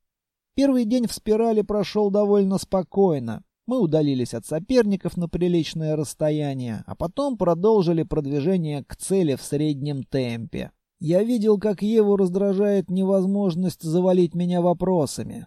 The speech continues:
но с этим пока ничего нельзя было поделать. Время еще не пришло. Я знал, что с ней будет непросто, но ее реакция на все новое,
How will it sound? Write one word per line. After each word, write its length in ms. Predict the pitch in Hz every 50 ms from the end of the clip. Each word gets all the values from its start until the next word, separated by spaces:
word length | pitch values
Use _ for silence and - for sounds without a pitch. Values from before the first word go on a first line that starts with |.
| _ -
но 180 | - - 143 143
с 100 | - -
этим 320 | 233 240 202 - 214 196
пока 380 | - 196 185 - - 220 220 214
ничего 460 | 208 202 165 - 190 196 202 214 208
нельзя 420 | 196 196 185 175 170 208 208 190
было 180 | 143 127 120 117
поделать. 720 | - 123 127 147 143 139 143 127 110 113 120 - - - - _ _ _ -
Время 380 | 170 143 160 170 170 165 156 151
еще 380 | 147 147 - - - 160 156
не 120 | 151 151 143
пришло. 640 | - 139 135 131 - - 143 156 165 147 123 - - - _ _ _ _ _ _ _ _ -
Я 220 | - - 170 202 208
знал, 360 | 214 254 269 277 269 254 233
что 220 | - - 208 202
с 100 | 185 -
ней 240 | 196 202 208 202 185
будет 420 | 165 156 180 170 147 170 165 -
непросто, 840 | - 175 180 - - 170 180 190 185 151 131 - - - 107 - - - _ _
но 220 | - - 139 147 151
ее 280 | 151 151 143 185 208
реакция 580 | 196 160 156 175 196 190 - - - 156 156 151
на 140 | 139 143 147
все 300 | - - - 175 175 156
новое, 600 | 151 170 202 226 220 202 165 139 113 104 - -